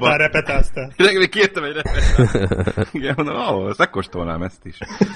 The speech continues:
Speaker 2: Ö, de valóban van egy ilyen hatása, talán a Mindennapi kenyerünk című dokumentumfilm volt még rám ilyen hatása, ahol tényleg ilyen szöveg nélkül mutatják be az ilyen állatfeldolgozó,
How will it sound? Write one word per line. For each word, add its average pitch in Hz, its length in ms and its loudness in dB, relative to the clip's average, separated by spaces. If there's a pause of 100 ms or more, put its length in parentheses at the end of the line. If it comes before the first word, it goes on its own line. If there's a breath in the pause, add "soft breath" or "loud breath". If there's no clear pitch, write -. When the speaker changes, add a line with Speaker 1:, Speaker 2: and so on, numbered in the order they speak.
(260 loud breath)
Speaker 2:
Ö, 98 640 2
de 110 80 2
valóban 107 380 4
van 92 100 2
egy 90 140 -2
ilyen 92 160 2
hatása, 95 880 2
talán 95 300 2
a 90 240 4
Mindennapi 90 520 -2
kenyerünk 87 480 -2
című 87 580 -4
dokumentumfilm 87 840 -2
volt 85 220 2
még 87 160 0
rám 87 180 2
ilyen 87 160 0
hatása, 87 380 0
ahol 87 160 4
tényleg 90 200 2
ilyen 87 140 2
szöveg 87 300 0
nélkül 87 300 0
mutatják 85 480 0
be 87 80 0
az 82 100 -4
ilyen 87 120 -2
állatfeldolgozó, 87 1000 2